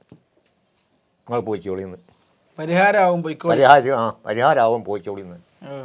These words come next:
Speaker 1: അങ്ങനെ മൂന്നാം ദിവസമായി പഞ്ചായത്തുകാർ ഇറങ്ങണത്. അപ്പോൾ ആണ് അതിൻ്റെ ചുരുൾ നൂരുന്നത്.
Speaker 2: ഉം.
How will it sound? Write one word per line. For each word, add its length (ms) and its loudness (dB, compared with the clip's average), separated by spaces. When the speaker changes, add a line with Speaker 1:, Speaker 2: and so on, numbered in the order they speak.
Speaker 1:
അങ്ങനെ 200 -2
മൂന്നാം 440 2
ദിവസമായി 420 2
പഞ്ചായത്തുകാർ 600 -2
ഇറങ്ങണത്. 340 -6
അപ്പോൾ 220 2
ആണ് 160 4
അതിൻ്റെ 220 0
ചുരുൾ 220 -2
നൂരുന്നത്. 380 -4
Speaker 2:
ഉം. 140 -18